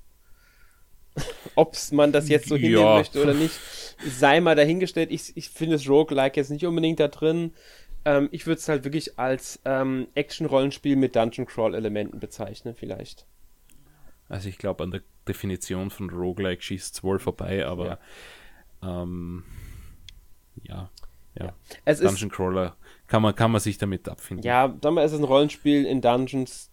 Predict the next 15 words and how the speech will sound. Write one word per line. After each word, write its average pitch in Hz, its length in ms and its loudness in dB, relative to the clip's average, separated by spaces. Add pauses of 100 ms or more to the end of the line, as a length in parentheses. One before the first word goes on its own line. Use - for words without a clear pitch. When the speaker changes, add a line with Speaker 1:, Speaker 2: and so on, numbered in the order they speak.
Speaker 1:
das 120 180 -4
ein 120 80 -4
actionbasiertes 113 580 -6
Kampfsystem 110 560 -4
hat, 110 140 -4
fertig. - 380 -8 (240)
Darunter 139 300 4
kann 135 180 2
sich, 139 100 0
glaub 131 120 2
ich, 117 80 -6
jeder 135 220 4
ungefähr 131 300 -2
was 117 160 -2
vorstellen. 185 640 -2